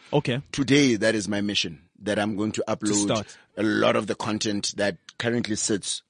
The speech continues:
Speaker 2: on Facebook.
Speaker 1: Awesome.
Speaker 2: Yeah.
Speaker 1: Share the podcast. Um, listen to all of our series. We've, we've had some incredible, incredible, um, guests, like today's guest, who is Malusi. Tell us what you wanna hear more.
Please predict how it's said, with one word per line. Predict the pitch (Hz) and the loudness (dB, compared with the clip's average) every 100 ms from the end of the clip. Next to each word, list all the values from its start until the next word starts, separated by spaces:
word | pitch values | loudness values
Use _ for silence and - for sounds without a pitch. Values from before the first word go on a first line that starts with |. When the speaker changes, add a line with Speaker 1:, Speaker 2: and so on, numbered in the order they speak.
| - | -8
Speaker 2:
on | 98 | -8
Facebook. | 104 87 85 - _ 131 | -6 -10 -12 -20 _ -2
Speaker 1:
Awesome. | 123 104 92 - | 0 -4 -10 -10
Speaker 2:
Yeah. | 92 - - - - - _ _ - | -10 -10 -14 -18 -20 -20 _ _ -6
Speaker 1:
Share | - 226 214 | 8 10 10
the | |
podcast. | 202 208 - 196 185 - - 143 - | 10 6 8 8 8 4 -6 -8 0
Um, | 151 147 147 143 131 - - - - _ | 2 4 4 2 0 -4 -12 -14 -20 _
listen | 135 147 165 - 175 | -8 0 0 2 0
to | - 165 151 147 143 143 131 _ - | 2 4 6 6 6 4 2 _ 4
all | 175 180 | 8 8
of | 160 | 8
our | 143 143 | 6 4
series. | - 160 170 156 139 | 2 0 0 -2 0
We've, | 139 127 | -2 0
we've | 127 | 0
had | 120 135 - | 0 0 0
some | 131 117 | -2 -2
incredible, | 123 - 165 147 135 | -4 -2 0 2 0
incredible, | 127 123 143 131 131 123 - - - _ | -2 0 2 2 2 -2 -6 -20 -20 _
um, | 110 117 113 | -8 -6 -4
guests, | 135 127 - 127 | 2 2 2 0
like | 120 113 | -2 -4
today's | - 123 120 | -2 2 2
guest, | 117 117 - | 2 -2 -2
who | 131 120 - | -2 -2 0
is | 117 107 | -4 -2
Malusi. | 117 120 117 - 117 | -2 0 0 -2 -6
Tell | 110 165 | -2 0
us | 160 - | 2 2
what | 139 - | 2 4
you | |
wanna | 135 135 | 2 2
hear | 127 147 131 | 0 0 2
more. | 147 175 180 | 4 6 6